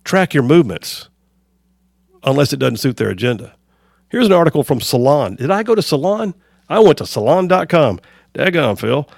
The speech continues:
Well, I did. Sometimes you gotta know what the other side's saying. But I went to salon dot com. <laughs> This is from November eighth of this year, just a few weeks ago. And the title of it is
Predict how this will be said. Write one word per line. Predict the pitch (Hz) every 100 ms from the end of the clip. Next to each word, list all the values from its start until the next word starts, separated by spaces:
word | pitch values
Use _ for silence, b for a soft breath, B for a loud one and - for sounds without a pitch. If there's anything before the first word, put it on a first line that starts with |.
| b b
Well, | 135 196
I |
did. | 175 151 170
Sometimes | - 151 160 143
you |
gotta | 151 151
know |
what | 156
the | 156
other | 143
side's | - 107 101
saying. | - 95 85 B B B
But | 151
I |
went | 180 208
to |
salon | - 147 175 220
dot | 196 175
com. | - 175 143 98 87 - b b b b b
<laughs> | - 151 180 - B B B B
This | 190 202
is |
from | - -
November | 147 151 117 160 180 165
eighth | 147 180 -
of | 117
this | 131 160 165
year, | 127 131
just | 127 127 -
a |
few | 160
weeks | 139 135
ago. | 117 104 120 - b b b b b b
And | 131 135
the | 131
title | 180 269 254
of | 156
it | 139
is | 131 110